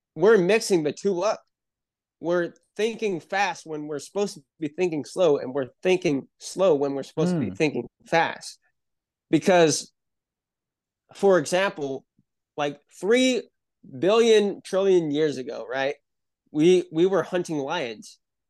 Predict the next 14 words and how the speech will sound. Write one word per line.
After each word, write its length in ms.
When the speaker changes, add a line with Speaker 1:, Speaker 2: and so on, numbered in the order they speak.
Speaker 1:
When 260
in 160
that 220
scenario, 640
we 120
were 80
thinking 340
fast, 460
like, 240
"This 200
lion's 340
gonna 200
kill 240
me. 240